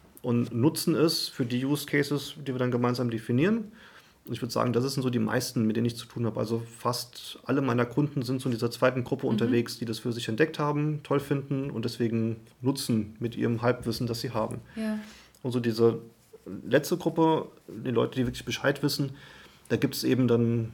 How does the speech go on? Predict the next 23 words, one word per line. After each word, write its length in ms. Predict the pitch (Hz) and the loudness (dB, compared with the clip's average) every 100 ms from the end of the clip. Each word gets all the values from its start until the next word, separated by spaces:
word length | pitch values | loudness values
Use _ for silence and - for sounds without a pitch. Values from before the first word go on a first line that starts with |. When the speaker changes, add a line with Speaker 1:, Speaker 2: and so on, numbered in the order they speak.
| - | -12
Speaker 1:
Veranstaltungen, 920 | - 113 160 - 165 156 151 151 156 151 | -4 2 2 4 2 4 4 2 0 -4
Speaker 2:
Mhm. 140 | 202 | -2
Speaker 1:
wo 60 | 135 | 0
man 160 | 135 | 0
sich 160 | 135 - | 0 -2
trifft, 180 | - 135 | -4 -2
wo 60 | |
man 100 | 139 | -2
drüber 220 | 131 127 131 | -4 -4 -4
spricht. 520 | - 139 131 - - | 0 0 0 -6 -6
Das 120 | 120 | -4
ist 100 | 123 | -2
eher 240 | 120 131 | 2 2
ein, 160 | 117 123 | 4 2
ich 80 | 117 | 0
sitze 240 | 127 - | -2 -2
im 60 | 131 | -2
Büro 360 | 120 123 143 147 | 0 2 4 4
und 220 | - 120 | 0 -4
hab 160 | 131 | 0
mir 120 | 127 120 | -2 0
Zeit 340 | - 147 - | 2 2 2
reserviert, 520 | 131 123 120 139 - | 0 2 4 2 2